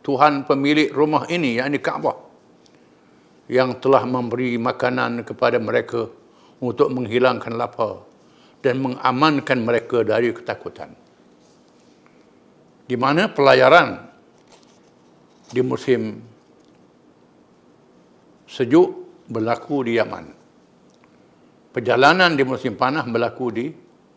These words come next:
Syam, di Syria. Yaman ialah pelabuhan yang menemukan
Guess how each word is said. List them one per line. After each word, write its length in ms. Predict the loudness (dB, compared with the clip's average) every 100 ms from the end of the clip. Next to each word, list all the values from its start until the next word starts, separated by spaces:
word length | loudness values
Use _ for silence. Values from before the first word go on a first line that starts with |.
| _ _ -12
Syam, 320 | -2 -2 -2
di 160 | -12
Syria. 320 | -10 -10 -10 -12 -16 _ _ _ _ _ _ _ _ _ _ _ _
Yaman 480 | 2 4 6 6 6
ialah 240 | 6 6
pelabuhan 640 | 6 6 6 6 4 4 4
yang 160 | 4
menemukan 800 | 4 0 0 0 0 0 0 -2